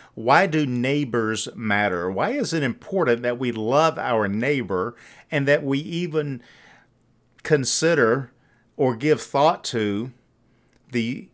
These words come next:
spirit, any spiritual significance to the relationships that we have with one another?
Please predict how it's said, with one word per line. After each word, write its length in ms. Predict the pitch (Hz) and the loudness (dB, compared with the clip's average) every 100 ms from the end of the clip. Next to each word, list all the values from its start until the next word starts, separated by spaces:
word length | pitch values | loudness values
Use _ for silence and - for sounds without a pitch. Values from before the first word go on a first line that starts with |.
| _ | _
spirit, 540 | - - - 147 151 - | -6 -6 -2 0 0 -2
any 220 | 151 143 | -2 -2
spiritual 720 | - - 175 180 165 - 135 | -2 -2 -2 -2 -2 -4 -6
significance 920 | 127 135 107 131 156 120 113 113 - - | -4 -4 -2 0 0 0 -2 -2 -4 -2
to 280 | 127 123 120 | -2 -2 -2
the 160 | 120 | -2
relationships 960 | 110 110 110 123 - 135 113 - 104 - | -2 0 2 2 0 -4 -6 -4 -6 -4
that 160 | 113 92 | -6 -4
we 180 | 107 104 | -4 -2
have 340 | 110 104 98 | 0 0 0
with 160 | 101 104 | -4 -6
one 200 | 104 107 | -6 -4
another? 420 | 110 101 60 | -2 -4 -4